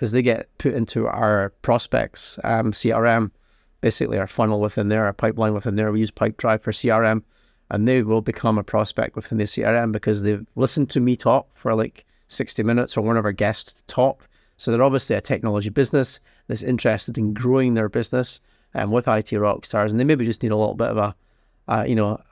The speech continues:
a hand in deciding, you know, more information and before they join our membership.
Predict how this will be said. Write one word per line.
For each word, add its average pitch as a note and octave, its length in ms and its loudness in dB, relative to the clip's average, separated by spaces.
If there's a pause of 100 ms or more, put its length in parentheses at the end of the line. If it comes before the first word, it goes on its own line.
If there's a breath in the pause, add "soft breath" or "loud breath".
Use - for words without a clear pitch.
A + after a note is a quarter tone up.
a A#2+ 100 -2
hand A#2+ 340 2
in G#2+ 80 0
deciding, A2+ 600 0
you G#2 80 -2
know, G#2+ 80 0
more A2 300 2
information A2 680 0
and G#2+ 160 -4
before G#2+ 280 -2
they G2+ 180 0
join A2 320 0
our G2+ 100 0
membership. A#2 580 0